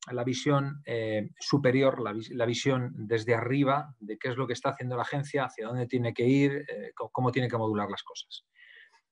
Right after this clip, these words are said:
La siguiente, que para mí es el cuadro fundamental, es, es, es el engranaje de todo esto, es un panel,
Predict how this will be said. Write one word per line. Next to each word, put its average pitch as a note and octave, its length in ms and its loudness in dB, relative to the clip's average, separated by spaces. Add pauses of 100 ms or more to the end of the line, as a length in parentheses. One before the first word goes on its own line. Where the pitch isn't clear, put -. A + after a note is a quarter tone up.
(120)
La C#3+ 180 6
siguiente, E3 420 4
que C#3 100 0
para B2+ 140 -2
mí C#3+ 120 -2
es C#3+ 80 -2
el C#3+ 100 2
cuadro C#3 420 0
fundamental, B2+ 600 2
es, A2+ 180 -4
es, A2 240 -6
es A2+ 260 -10
el B2 80 -2
engranaje B2+ 540 0
de A#2 100 -4
todo B2+ 240 -2
esto, C3+ 320 0
es B2+ 200 0
un C#3+ 100 2
panel, C3 500 0